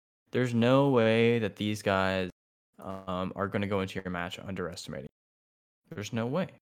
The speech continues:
especially with, uh, with A and M being the grand finalists last season. Um, the, uh, and with your record and your guys' player stats, there's, if they take one glimpse at your guys' player stats, they're not gonna underestimate.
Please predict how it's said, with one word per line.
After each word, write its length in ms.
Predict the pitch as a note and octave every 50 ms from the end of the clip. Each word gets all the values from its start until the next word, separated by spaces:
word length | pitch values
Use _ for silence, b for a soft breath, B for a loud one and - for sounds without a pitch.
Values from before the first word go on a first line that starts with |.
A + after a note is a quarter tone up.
| _ _ _ _ _ _ _ _ _ _ _ -
especially 520 | F#2+ G#2+ - - A#2 C3 B2+ - D#3 D3+ C#3+
with, 300 | C3 B2 B2 A#2+ - -
uh, 320 | - G#2 A#2 A#2 A#2 A2+ -
with 260 | - A2+ A2 G#2+ - -
A 40 | -
and 180 | A#2 A#2 A2
M 200 | G#2+ G#2+ A2 A2+
being 240 | A2 A2+ A2 A2 A2
the 80 | G2+ F#2
grand 260 | - F#2 F#2 G#2+ -
finalists 460 | - F#2 G2 G2+ G#2+ A2+ A#2 - -
last 200 | A#2+ A#2 A#2 -
season. 260 | - C3 C3 C#3 D3 - _ _ _ _ _ _ _ _ _ _
Um, 440 | - G#2 G#2 G2+ F#2+ F#2+ G2+ A2+ - _ _ _ _ _ _ _ _ _ _ _ _ _ - C3
the, 260 | C3+ A#2 G#2+ F2+ - - - - - - -
uh, 40 | F2+
and 420 | A2 G#2 - - - A#2+ A#2 A#2+
with 180 | A#2+ B2 - -
your 100 | A#2+ G2
record 540 | G2 F2+ G#2 - - D3 D#3 D#3 D#3+ D#3+ - _ _ _ _ -
and 340 | G#2 A2+ A2 A2 G#2+ A2 A2
your 100 | G#2+ A2
guys' 260 | A#2+ A#2+ A#2+ A2+ G#2
player 300 | G2+ - G2 F2+ G2 A#2
stats, 420 | A#2+ - - C3 C#3+ D3+ - -
there's, 340 | - - C#3 C3+ B2+ - - _ _ _ _ _ _ _ _ _ _ _ -
if 100 | B2+ -
they 180 | - E3+ E3+
take 220 | F3 - G3+ F#3+ -
one 680 | A#2 A2+ A#2+ A#2+ A#2 B2 C#3 D3+ D#3+ D#3+ D#3 C#3+ C3 A#2
glimpse 680 | A2+ A#2 G#2+ A2 C3+ F3 D#3+ A#2 - - - - - - _ _ _ _ _ _ _ _ _
at 220 | G#2+ D3 D#3 -
your 100 | C#3+ C#3+
guys' 280 | C3 C3+ C3+ C3 B2+ A#2+
player 340 | - - A2+ A#2 B2 B2 C#3+
stats, 480 | C#3 - - E3 E3+ D3+ - - -
they're 160 | - - B2+ C#3
not 380 | B2+ A#2+ B2 B2+ C3 C3 -
gonna 180 | - A#2 A2+ G#2+
underestimate. 560 | A2+ A#2 A2 G#2+ G#2 G#2+ G#2 - - D2+ C#2+